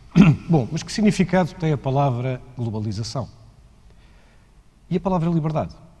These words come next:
Talvez a globalização seja apenas um meio, um instrumento para a liberdade. Até porque a liberdade não é algo acabado, tem de ser cuidada, animada. A liberdade responsabiliza e é incrivelmente poderosa.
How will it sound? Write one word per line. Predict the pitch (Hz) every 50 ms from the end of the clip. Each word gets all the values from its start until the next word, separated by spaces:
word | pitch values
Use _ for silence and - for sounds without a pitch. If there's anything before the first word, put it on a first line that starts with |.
| _ - - - _ _ - - -
Talvez | - 156 156 196 175
a | 165
globalização | 151 156 139 135 127 117 107 98 98 - - 135 139
seja | - - 120 113
apenas | 120 - - 139 131 131 113
um | 139 135
meio, | 120 113 101 87 80 - - - -
um | 151
instrumento | 156 143 - - 147 135 120 127 139 120 92 - - - -
para | 123 113 110
a |
liberdade. | 107 110 95 107 90 80 73 67 - - - - - - - - - - - - -
Até | 127 - 190
porque | 185 - - -
a | 160
liberdade | 147 135 131 120 120 143 147 131
não | 127 127 123
é | 123 127
algo | 131 139 135 113 127
acabado, | 131 - - 139 123 131 107 87 78 - - - - - -
tem | - 104
de | 92 -
ser | - 95
cuidada, | - - 139 117 123 117 107 82 76 76 - - - _ - -
animada. | - 135 131 131 120 131 135 120 95 76 73 69 - - - - - -
A | -
liberdade | 139 160 160 127 107 113 143 135 139
responsabiliza | - - - - 120 - - 113 104 117 143 135 107 135 139 - - - - -
e | 151 135
é | 147 -
incrivelmente | - 151 156 143 - - 170 196 175 131 135 110 117 139 135 -
poderosa. | - - 120 98 101 82 76 71 - 71